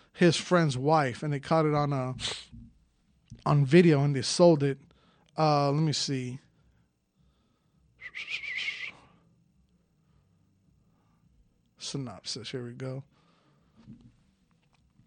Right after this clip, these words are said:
Yeah, so it was a sex tape with Hulk Hogan. And, uh,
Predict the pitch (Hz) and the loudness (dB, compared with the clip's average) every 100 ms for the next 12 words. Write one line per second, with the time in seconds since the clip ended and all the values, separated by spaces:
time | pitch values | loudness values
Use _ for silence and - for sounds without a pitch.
0 | _ 170 190 165 190 160 147 - 214 - | _ 6 8 8 6 4 4 4 4 6
1 | - 220 165 160 190 - 170 165 170 170 | 6 6 6 4 6 8 8 8 4 2
2 | - _ _ _ _ _ _ _ _ _ | -6 _ _ _ _ _ _ _ _ _
3 | _ _ _ _ - 165 156 156 147 139 | _ _ _ _ -2 2 2 2 2 0
4 | 135 127 120 | 0 -2 -6